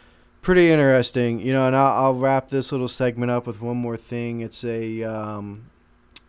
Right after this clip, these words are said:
another theory. Seems like a new theory comes out every week. Um, but I don't know if you guys have heard this one. I just wanna get your thoughts on it. There is a, um, I don't know if it's more of a theory or a,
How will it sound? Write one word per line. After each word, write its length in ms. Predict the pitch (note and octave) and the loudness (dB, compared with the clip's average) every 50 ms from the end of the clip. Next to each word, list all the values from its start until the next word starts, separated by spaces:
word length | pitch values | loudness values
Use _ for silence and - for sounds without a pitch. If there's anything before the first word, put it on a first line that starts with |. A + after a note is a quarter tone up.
| _ | _
another 400 | G2 G2+ G#2+ A2 A2+ G#2+ A2 A2+ | -10 -8 -8 -6 -6 -6 -8 -8
theory. 800 | A2 - - - - - D#3+ D#3+ D#3 D3+ C3 A#2 A2+ A#2 A#2 A2+ | -10 -12 -20 -20 -8 -6 -4 -2 -2 -2 -2 -4 -4 -4 -4 -6
Seems 260 | A2 - - A#2+ A2+ | -6 -8 -8 -8 -6
like 160 | A2+ A2+ A2 - | -6 -6 -6 -6
a 60 | A2 | -8
new 160 | A2+ A#2 A2+ | -6 -6 -8
theory 300 | A2 - - A2+ A2 A2 G#2 | -8 -10 -10 -8 -8 -10 -10
comes 220 | - A#2 A2 G2+ | -10 -12 -10 -10
out 140 | G#2+ G#2 G2+ | -8 -8 -8
every 220 | G#2+ G2+ G2+ G2+ | -10 -12 -12 -14
week. 400 | G2+ G2 G#2+ A2+ A#2 A#2 - _ _ _ _ _ _ _ _ _ _ - | -14 -12 -10 -10 -12 -12 -14 _ _ _ _ _ _ _ _ _ _ -14
Um, 500 | - F#2+ F#2+ F#2+ F#2 F2+ F2+ F2 E2+ - _ | -10 -8 -8 -6 -6 -8 -8 -10 -12 -8 _
but 320 | - D3+ C#3+ B2+ - - _ _ - | 0 0 0 0 -2 -4 _ _ -14
I 60 | A2 | -12
don't 100 | A2 A2+ | -10 -8
know 60 | A2+ | -8
if 140 | A2+ G#2+ - | -10 -10 -12
you 60 | A#2 | -10
guys 240 | G#2 A2+ G#2+ A2 G2+ G#2 | -8 -6 -6 -6 -6 -10
have 160 | G2+ F#2 - | -14 -14 -14
heard 300 | - A2+ A2 G#2 G2+ G2 | -10 -10 -10 -10 -8 -8
this 240 | G#2+ A2 A2 - - | -8 -8 -8 -8 -10
one. 180 | C3 B2 B2+ B2 | -10 -8 -8 -8
I 40 | |
just 140 | A2 G2 - | -10 -10 -10
wanna 140 | A2+ G#2+ G#2+ | -12 -12 -10
get 180 | G2+ G#2 F#2+ - | -12 -12 -12 -12
your 80 | G2+ | -14
thoughts 480 | F#2+ _ - A2+ A2 A2+ A2+ A2+ - - | -16 _ -10 -8 -6 -6 -6 -8 -10 -12
on 200 | G2 F#2 F2+ F#2 | -12 -10 -10 -10
it. 200 | F2+ F#2 - - _ _ _ _ _ _ _ _ _ | -10 -12 -12 -14 _ _ _ _ _ _ _ _ _
There 380 | - G2+ A2 A#2 A#2+ A#2+ A#2 A2+ | -10 -4 -2 0 0 0 0 0
is 480 | D#2 G#2+ A#2 A#2 A#2 A2+ A2 G2+ - A2+ | -2 -2 -2 -2 -2 -4 -6 -8 -10 -10
a, 580 | F2 - G#2+ A2 A2 A2 G#2+ G#2+ G#2+ G#2 G#2 | -8 -6 -6 -4 -4 -4 -4 -4 -4 -4 -4
um, 500 | G2+ G2 G2 F#2+ F#2+ F#2+ F#2+ F#2 - - _ _ _ _ _ _ _ _ | -4 -4 -4 -4 -4 -6 -8 -8 -10 -12 _ _ _ _ _ _ _ _
I 60 | - | -4
don't 100 | B2 C3+ | -2 0
know 100 | C#3+ C#3+ | 0 -2
if 100 | C3+ - | -2 -4
it's 120 | C3 - - | -6 -8 -6
more 160 | C3+ C3 C3 | -4 -4 -4
of 80 | A#2+ A2+ | -4 -4
a 60 | A2+ | -8
theory 640 | - - - - C#3+ D3 D#3 D#3 D#3 D#3 D#3 D#3 D3+ | -10 -10 -8 -6 -6 -4 -4 -4 -4 -4 -4 -4 -6
or 320 | B2+ F#2 A2 A2+ A2 G#2 G2+ | -6 -6 -4 -4 -4 -4 -4
a, 500 | G2+ G2 F#2 F#2 F2+ - - G2+ G2+ | -4 -4 -6 -6 -8 -10 -10 -10 -10